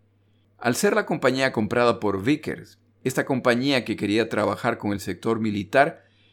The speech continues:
decidió desarrollar un avión de combate basado en los modelos existentes. El primer prototipo del Spitfire voló en marzo de mil novecientos treinta y seis.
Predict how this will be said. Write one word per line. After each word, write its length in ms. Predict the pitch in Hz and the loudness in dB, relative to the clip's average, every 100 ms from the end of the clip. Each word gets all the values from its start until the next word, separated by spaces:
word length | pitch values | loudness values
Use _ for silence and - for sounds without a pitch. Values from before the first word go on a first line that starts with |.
| _ | _
decidió 420 | - 143 180 165 202 | 0 0 2 2 2
desarrollar 520 | 202 175 151 147 151 | 2 0 2 2 2
un 120 | 147 | 2
avión 300 | 127 127 131 | 0 0 -2
de 140 | 127 | -2
combate 680 | 117 107 104 113 117 120 - - | -2 -2 2 2 2 0 0 -2
basado 420 | 98 - 117 117 | -2 0 2 2
en 80 | 104 | 0
los 160 | 101 | -2
modelos 480 | 98 101 104 98 92 | -2 0 0 -2 -4
existentes. 640 | 87 - 85 - 80 - _ _ _ _ _ _ _ _ _ - | -10 -12 -12 -12 -12 -16 _ _ _ _ _ _ _ _ _ -4
El 160 | 117 | -2
primer 400 | 123 135 147 165 | 2 2 4 2
prototipo 840 | 170 170 156 113 143 143 131 127 - | 0 0 -2 0 0 0 -2 -2 -4
del 220 | 101 95 | -4 -4
Spitfire 800 | - 147 147 - 139 139 135 - | -4 -4 -4 0 0 0 -4 -8
voló 580 | - 101 104 110 120 - | -8 -4 0 2 0 -2
en 240 | - 98 92 | -6 -6 -4
marzo 460 | 104 131 127 135 | -2 -2 -2 -6
de 100 | 123 | -4
mil 220 | 101 107 110 | -2 -2 -2
novecientos 720 | 104 104 - 101 98 101 - | -2 -4 -6 -6 -6 -10 -6
treinta 360 | 101 101 101 | -6 -4 -2
y 60 | 107 | -4
seis. 460 | - 135 110 - | 0 -2 -2 -8